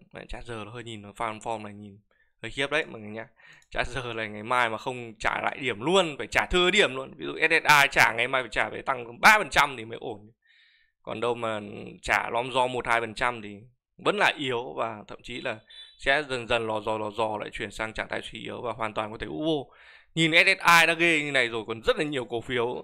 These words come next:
dòng chứng khoán còn khiếp hơn, ví dụ S S S chẳng hạn. Này, Bollinger Band trên đỉnh. Nhá. Đấy, thì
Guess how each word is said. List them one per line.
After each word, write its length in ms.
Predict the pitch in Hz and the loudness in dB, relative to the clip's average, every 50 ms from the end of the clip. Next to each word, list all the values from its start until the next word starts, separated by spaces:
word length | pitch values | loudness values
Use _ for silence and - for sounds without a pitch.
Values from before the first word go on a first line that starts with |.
| - 135 | -4 -2
dòng 140 | 143 143 - | -2 -2 -2
chứng 160 | - 127 123 | -4 -6 2
khoán 280 | - 135 120 117 123 123 | 4 4 4 4 2 -2
còn 140 | 139 127 120 | -4 -6 -6
khiếp 200 | - - 180 185 | -4 -4 -2 -2
hơn, 260 | 185 175 170 165 143 | 0 -2 -2 -2 -4
ví 100 | 131 135 | -6 -8
dụ 120 | 139 151 - | -8 -6 -4
S 160 | - 147 165 | -2 -2 -2
S 160 | 170 160 - - | -2 -4 0 4
S 160 | 185 185 180 - | 4 4 4 2
chẳng 120 | 175 - 107 | -4 -8 -6
hạn. 140 | 104 - - _ _ _ _ _ _ _ _ _ - | -6 -8 -8 _ _ _ _ _ _ _ _ _ -6
Này, 160 | 127 123 123 - - - | -6 -6 -6 -6 -8 -4
Bollinger 480 | 131 135 135 135 131 127 139 135 127 131 | -2 -2 -2 -2 -2 -2 -2 0 0 2
Band 200 | 135 131 123 123 | 2 2 2 0
trên 180 | - 135 131 | -4 -8 -8
đỉnh. 220 | 131 127 113 101 - _ _ _ _ _ _ _ _ _ _ _ _ _ _ | -8 -8 -8 -10 -14 _ _ _ _ _ _ _ _ _ _ _ _ _ _
Nhá. 220 | - 123 131 139 - - - _ _ _ _ - | -8 -6 -6 -6 -6 -10 -16 _ _ _ _ -4
Đấy, 160 | - 127 156 | -4 -4 -2
thì 60 | 165 | -4